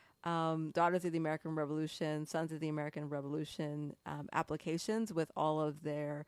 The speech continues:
records of genealogical connection. And so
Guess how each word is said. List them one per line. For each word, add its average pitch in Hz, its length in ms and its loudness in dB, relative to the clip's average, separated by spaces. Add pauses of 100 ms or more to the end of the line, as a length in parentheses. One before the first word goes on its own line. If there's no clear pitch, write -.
(360)
records 170 520 2
of 156 140 0
genealogical 147 920 0
connection. 202 840 0
And 160 220 2
so 156 480 4